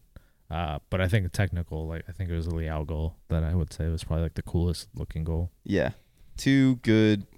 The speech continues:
Speaker 2: points, two good choices. I am now gonna say, since you didn't take a Hany Mukhtar goal, I will say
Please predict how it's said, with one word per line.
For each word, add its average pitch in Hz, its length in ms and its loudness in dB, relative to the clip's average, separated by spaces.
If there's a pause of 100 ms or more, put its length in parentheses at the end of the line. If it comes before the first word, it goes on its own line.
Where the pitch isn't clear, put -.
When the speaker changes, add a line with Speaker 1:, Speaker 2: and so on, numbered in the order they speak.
Speaker 2:
points, 101 340 0
two 101 160 0
good 95 180 0
choices. 98 680 -2 (1000)
I 113 720 4 (1400)
am 104 160 4
now 104 220 6
gonna 104 200 2
say, 104 320 4
since - 260 -2
you 110 80 0
didn't 104 200 2
take 104 500 2
a 101 80 -4
Hany 101 180 0
Mukhtar 101 360 0
goal, 92 380 0
I 101 120 4
will 110 140 2
say 101 580 4